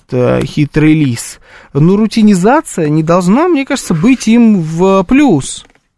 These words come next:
То есть, если вы хотите организовать массированную атаку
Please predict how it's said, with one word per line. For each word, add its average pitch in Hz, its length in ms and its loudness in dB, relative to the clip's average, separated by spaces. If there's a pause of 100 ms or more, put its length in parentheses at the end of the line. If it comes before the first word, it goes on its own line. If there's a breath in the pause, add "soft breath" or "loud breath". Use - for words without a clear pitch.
(380 soft breath)
То 185 60 0
есть, 190 200 -2
если 254 360 0
вы 190 260 0
хотите 170 680 -4
организовать 156 840 0
массированную 220 760 0
атаку 170 560 -4